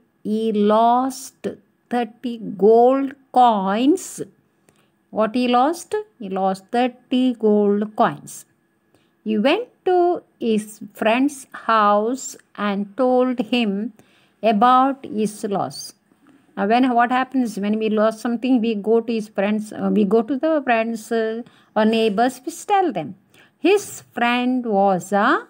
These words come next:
kind man. As his daughter was coming from an errand, she found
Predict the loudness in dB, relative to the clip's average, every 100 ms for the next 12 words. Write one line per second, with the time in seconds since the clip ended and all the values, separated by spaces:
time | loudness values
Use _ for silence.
0 | _ _ _ _ -2 0 2 2 2 0
1 | -2 -2 0 0 0 0 0 0 -4 _
2 | _ _ _ _ -2 2 2 0 -2 -6
3 | _ -2 -2 -2 -6 -8 2 4 4 2
4 | -2 -2 0 0 0 -4 _ -8 0 0
5 | 0 -8 -6 -2 2 4 4 2 -2 _
6 | _ 0 0 0 -4 -12 _ -4 -2 0
7 | -4 -8 _ _ _ _ 0 4 4 4
8 | 0 -4 -8 -14 _ _ _ _ _ -6
9 | -4 -4 -2 0 0 -2 -4